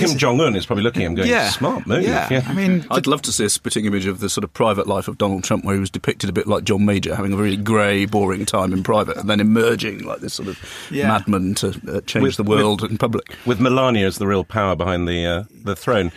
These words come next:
Speaker 1: Trump says he invented the word fake and, uh, fake news. Guess what word or expression do you wish you'd invented?
Speaker 2: Kerfuffle.
Speaker 1: Uh, kerfuffle?
Speaker 2: <laughs> Yes, kerfuffle. It's a
Speaker 1: Was
Speaker 2: great
Speaker 1: that yours,
Speaker 2: word.
Speaker 1: was it?
Speaker 2: No, that was his, but I am full of information
Speaker 1: What
Speaker 2: for
Speaker 1: do
Speaker 2: that.
Speaker 1: we
Speaker 2: Word of the
Speaker 1: feel
Speaker 2: year.
Speaker 1: it means now in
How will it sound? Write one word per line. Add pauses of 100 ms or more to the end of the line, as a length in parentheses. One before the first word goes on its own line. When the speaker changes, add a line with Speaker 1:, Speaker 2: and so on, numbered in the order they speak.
(160)
Speaker 1:
Trump
says
he
invented
the
word
fake (140)
and,
uh,
fake
news. (280)
Guess
what
word
or
expression
do
you
wish
you'd
invented? (1000)
Speaker 2:
Kerfuffle. (400)
Speaker 1:
Uh,
kerfuffle?
Speaker 2:
<laughs>
Yes,
kerfuffle.
It's
a
Speaker 1:
Was
Speaker 2:
great
Speaker 1:
that
yours,
Speaker 2:
word.
Speaker 1:
was
it?
Speaker 2:
No,
that
was
his,
but
I
am
full
of
information
Speaker 1:
What
Speaker 2:
for
Speaker 1:
do
Speaker 2:
that.
Speaker 1:
we
Speaker 2:
Word
of
the
Speaker 1:
feel
Speaker 2:
year.
Speaker 1:
it
means
now
in